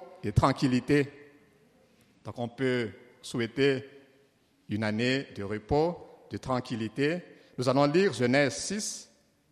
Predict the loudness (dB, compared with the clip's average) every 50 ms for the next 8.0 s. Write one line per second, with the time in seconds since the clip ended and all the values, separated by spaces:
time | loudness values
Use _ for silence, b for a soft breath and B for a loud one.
0 | _ _ 0 2 2 2 0 -4 -14 -12 -6 -4 -4 -2 -2 -4 -4 -4 -6 -4
1 | -2 -2 -2 -2 -2 -8 -18 -20 -20 _ _ _ _ _ _ _ _ _ _ _
2 | _ _ _ _ _ _ _ _ _ _ _ _ _ _ _ _ _ _ _ _
3 | -16 -8 -8 -6 -4 -2 -2 -2 -2 -4 -8 -12 -18 -20 -20 -20 -12 -10 -10 -10
4 | -10 -12 -18 -20 -20 _ _ _ _ _ _ _ _ _ _ _ _ _ _ _
5 | _ _ _ _ _ _ _ _ _ _ _ _ _ _ _ _ _ _ _ _
6 | _ _ _ _ _ _ _ _ _ _ _ -8 -4 -4 -4 -2 -2 -4 -4 -2
7 | -4 -4 -4 -4 -2 -2 -2 -2 -2 -6 -8 -8 -8 -6 -4 -4 -2 -4 -4 -6